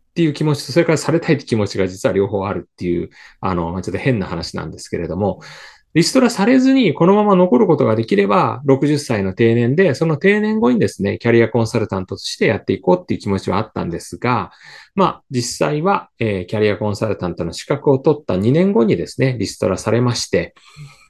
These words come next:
で、もうそうなったらですね、もうキャリアコンサルタント一本でやっていくしかないなっていうことで、あの、まあ、始めることにしました。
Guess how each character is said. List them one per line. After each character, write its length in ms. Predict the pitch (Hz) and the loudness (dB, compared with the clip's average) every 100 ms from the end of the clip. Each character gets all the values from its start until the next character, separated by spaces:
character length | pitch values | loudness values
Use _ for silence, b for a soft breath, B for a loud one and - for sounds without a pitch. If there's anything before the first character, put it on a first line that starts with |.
| _ - | _ 2
で、 320 | 190 - - - | 2 2 -8 -4
も 120 | 160 | -2
う 40 | 131 | 2
そ 160 | 175 | 2
う 20 | 196 | 2
な 100 | 262 | 0
っ 80 | |
た 100 | 262 | -2
ら 100 | 117 | -2
で 100 | 87 | -2
す 140 | - 95 | -4 -4
ね、 180 | 101 95 | -2 -2
も 100 | 98 | -6
う 40 | 90 | -4
キ 80 | 95 | -2
ャ 40 | |
リ 120 | 95 | -2
ア 80 | 92 | 0
コ 100 | 101 | -2
ン 60 | 98 | 0
サ 100 | 98 | 0
ル 80 | |
タ 100 | 95 | 0
ン 80 | 85 | -2
ト 80 | 107 | 0
一 160 | 110 - | -2 0
本 140 | 95 | 0
で 80 | 90 | 0
や 80 | 90 | -2
っ 80 | |
て 80 | - | -2
い 40 | 131 | -4
く 40 | |
し 80 | - | -2
か 120 | 104 | -2
な 120 | 131 | 0
い 80 | 131 | 0
な 120 | 156 | 0
っ 100 | 180 | -2
て 80 | 147 | 0
い 40 | |
う 60 | 135 | 0
こ 80 | 139 | 0
と 120 | 139 | 0
で、 260 | 190 160 B B B _ | 0 -2 B B B _
あ 100 | - | -6
の、 580 | 98 90 85 80 82 87 - _ - | -4 -4 -6 -8 -10 -12 -18 _ -6
ま 120 | 90 | -6
あ、 60 | 80 | -6
始 260 | - - | -4 -2
め 100 | 92 | -2
る 60 | 90 | -2
こ 100 | 90 | -6
と 120 | 92 | -8
に 100 | 90 | -10
し 100 | - | -8
ま 100 | 90 | -8
し 80 | - | -8
た。 160 | - | -12